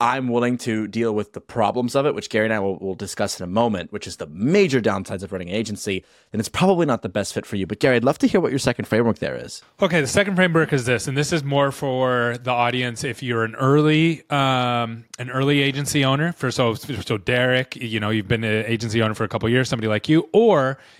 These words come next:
Speaker 2: if you are a freelancer and you just have, like, a handful of clients that you're just doing a very specific role for,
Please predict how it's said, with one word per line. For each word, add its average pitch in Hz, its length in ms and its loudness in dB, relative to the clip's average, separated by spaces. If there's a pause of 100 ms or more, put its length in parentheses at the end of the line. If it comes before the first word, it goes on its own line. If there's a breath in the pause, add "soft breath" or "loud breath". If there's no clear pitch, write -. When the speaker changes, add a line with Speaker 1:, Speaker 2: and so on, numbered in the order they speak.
Speaker 2:
if 151 260 0
you 147 240 2
are 139 180 4
a 135 40 0
freelancer 117 680 0 (100)
and 147 140 -4
you 151 60 -2
just 147 160 -2
have, 156 120 2
like, 143 160 -4
a 135 60 -4
handful 143 340 2
of 127 60 0
clients 131 340 0
that 139 60 0
you're 123 140 0
just 123 160 -4
doing 127 200 2
a 117 40 0
very 117 240 2
specific 120 440 -2
role 120 320 4
for, 95 380 -4